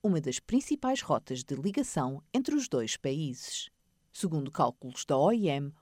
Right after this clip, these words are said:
um milhão e quinhentos mil moçambicanos vivem na África do Sul, com trinta e cinco mil trabalhadores de minas registados. A agência diz que a dinâmica da migração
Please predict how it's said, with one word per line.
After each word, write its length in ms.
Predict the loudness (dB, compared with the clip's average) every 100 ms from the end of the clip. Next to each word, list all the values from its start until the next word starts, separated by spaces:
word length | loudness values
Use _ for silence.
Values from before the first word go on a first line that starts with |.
| _ _
um 160 | 0 2
milhão 400 | 4 4 2 -2
e 40 |
quinhentos 600 | -2 0 2 2 2 0
mil 240 | 0 0 -2
moçambicanos 760 | -2 2 2 2 -2 -4 -4
vivem 300 | -4 0 2
na 200 | 4 2
África 340 | 0 -4 -6 -6
do 80 | -4
Sul, 260 | -6 -6 -10 _
com 160 | 0
trinta 440 | 0 -2 -4 -2 -4
e 60 | -4
cinco 320 | -6 0 0
mil 160 | 0
trabalhadores 800 | 0 0 2 2 2 0 -2 -4
de 80 | -2
minas 500 | 0 2 0 -2 -6 -12 _
registados. 920 | -12 -8 -6 -2 -2 -2 -6 -14 -14 _ _ _ _
A 80 | 2
agência 400 | 2 0 -4 -6
diz 220 | -6 -6
que 100 | -4
a 60 | -2
dinâmica 500 | 0 2 2 2 2
da 140 | 4
migração 580 | 4 4 0 0 -2 -2